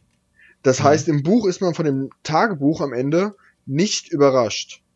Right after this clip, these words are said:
Speaker 1: Also zum Beispiel, wenn sie den Paul Brooks, äh, im Bett liegen sehen, dann sagt der Paul Brooks, "Das Sehnenlicht. Ich bin mitten hineingegangen. So kalt, aber jetzt ist es warm.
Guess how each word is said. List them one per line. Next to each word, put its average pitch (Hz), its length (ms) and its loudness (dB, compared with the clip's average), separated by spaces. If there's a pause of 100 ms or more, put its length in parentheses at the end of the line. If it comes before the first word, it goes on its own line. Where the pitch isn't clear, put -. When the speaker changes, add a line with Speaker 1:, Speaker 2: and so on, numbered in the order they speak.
(300)
Speaker 1:
Also 143 220 4
zum 147 160 -2
Beispiel, 151 320 4
wenn 156 160 2
sie 151 120 -2
den 139 200 2
Paul 151 220 4
Brooks, 180 500 -2
äh, 131 160 -2
im 127 120 -4
Bett 170 180 2
liegen 139 220 -2
sehen, 123 220 0
dann 135 120 0
sagt 135 300 2
der 139 80 4
Paul 143 240 2
Brooks, 156 460 -6 (460)
"Das 127 220 -2
Sehnenlicht. 135 840 0 (220)
Ich - 180 -8
bin 139 100 0
mitten 196 260 0
hineingegangen. 123 800 -2 (140)
So - 180 -4
kalt, 143 520 2
aber 123 160 0
jetzt 151 180 0
ist - 160 -16
es 139 140 -10
warm. 120 480 0